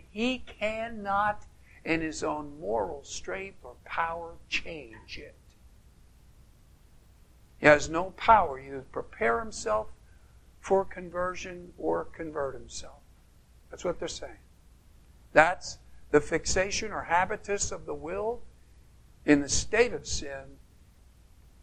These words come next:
It is fixed and determined to evil,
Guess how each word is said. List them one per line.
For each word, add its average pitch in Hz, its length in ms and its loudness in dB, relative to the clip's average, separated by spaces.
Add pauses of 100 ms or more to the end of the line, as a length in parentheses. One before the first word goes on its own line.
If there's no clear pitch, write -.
(280)
It 151 220 8
is 143 280 -2
fixed - 720 -2
and 147 180 -4
determined 185 600 -8
to 202 180 -8
evil, - 340 -8